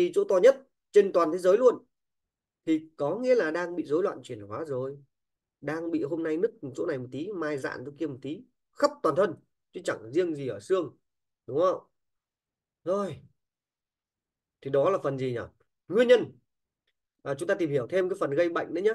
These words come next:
triệu chứng của bệnh nữa nhá, xong sau đó tôi lại dừng lại một chút. Đau khớp gối, thái hóa khớp gối với các biểu hiện là đau quanh khớp gối. Rất nhiều người là bị đau khớp gối, chỉ biết chỉ đau khớp gối thôi, chứ không biết đau quanh khớp gối là cái gì cả.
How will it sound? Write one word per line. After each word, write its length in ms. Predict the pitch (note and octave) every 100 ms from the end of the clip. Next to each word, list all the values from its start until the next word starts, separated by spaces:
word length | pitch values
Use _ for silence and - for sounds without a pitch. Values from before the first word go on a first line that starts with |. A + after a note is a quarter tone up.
| A3
triệu 140 | - C#3+
chứng 280 | D3 F3+ -
của 80 |
bệnh 200 | B2+ G#2
nữa 80 | D3
nhá, 120 | G3+
xong 180 | G3+ D#3+
sau 100 | D3
đó 160 | C3+ C#3 - _ _ _
tôi 100 | D#3+
lại 100 | -
dừng 160 | A#2+
lại 100 | A#2+
một 80 | A#2+
chút. 140 | B2+ B3+ _ _ _ _ _ _ _ _ - - _ _ _ _
Đau 260 | G#3 A#3
khớp 180 | A3+ C#4+ C#4+
gối, 240 | E3+ G#3+ B3
thái 160 | F#3
hóa 240 | A3 G3 A3+
khớp 160 | C4+ C4+
gối 320 | E3 F3 C#4+ D4+ _ _
với 140 | D#3 G#3
các 180 | C#4
biểu 180 | G3 B2+
hiện 200 | A#2+ C#3+ C#3+
là 180 | C3 B2
đau 460 | G3 A3 B3 B3 A3+
quanh 280 | B3+ A3+ A3
khớp 180 | C#4 C#4 -
gối. 220 | D#3 A#3 D4+ _ _ _ _ _
Rất 200 | B3 B3
nhiều 160 | E3+
người 280 | D3 C#3+ C3
là 80 | C3
bị 140 | D3+
đau 160 | E3+ F3+
khớp 160 | A3+ F#3+
gối, 180 | D#3+ G#3+
chỉ 100 | B2+
biết 120 | G#3
chỉ 220 | G3 A#2+
đau 140 | B2+ E3
khớp 140 | G#3+
gối 220 | D#3+ E3+
thôi, 100 | B3 -
chứ 100 | G#3+
không 140 | A#3 G#3+
biết 120 | C#4
đau 180 | A3 -
quanh 220 | A#3 A3+
khớp 160 | D4 B3
gối 200 | G3+ C4+
là 40 |
cái 100 | F3
gì 120 | E3+
cả. 180 | D#3 G2+